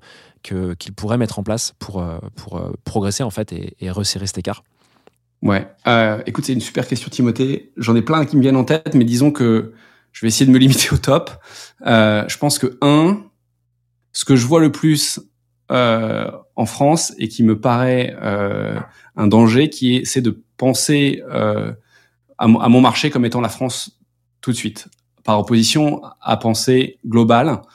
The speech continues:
Speaker 2: euh, dès le premier jour. Donc, un, recommandation un, penser global. L'avantage incroyable qu'on s-, dont on se rend pas compte, c'est qu'en étant basé en Europe, rien que vouloir,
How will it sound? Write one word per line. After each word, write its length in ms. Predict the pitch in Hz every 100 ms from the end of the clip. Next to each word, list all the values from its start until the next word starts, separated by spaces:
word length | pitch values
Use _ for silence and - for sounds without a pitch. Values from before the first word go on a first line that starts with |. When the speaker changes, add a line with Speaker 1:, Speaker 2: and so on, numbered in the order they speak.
| _ _ _ _ 117
Speaker 2:
euh, 1000 | 107 101 98 101 107 110 - - - - -
dès 160 | 110
le 60 | 120
premier 240 | 117 110
jour. 280 | 95 - - _ _
Donc, 140 | 104 -
un, 260 | 151 135 156
recommandation 480 | 139 123 117 110 -
un, 320 | 131 135 - _ _
penser 240 | - 117 123
global. 460 | 113 101 117 156 - - _ _ -
L'avantage 540 | 113 127 127 139 117 -
incroyable 720 | 147 - 143 156 160 - - _
qu'on 140 | 113
s-, 200 | 104 -
dont 80 | 110 -
on 60 | 117
se 80 |
rend 120 | - 113
pas 100 | 135
compte, 400 | 147 160 - - - - -
c'est 160 | 127
qu'en 140 | 123 127
étant 200 | 127 143
basé 240 | 131 131
en 120 | 123
Europe, 380 | 120 117 156 - - _ _ _ _
rien 420 | 110 107 143 165
que 140 | 165 139
vouloir, 760 | 123 123 127 127 127 117 117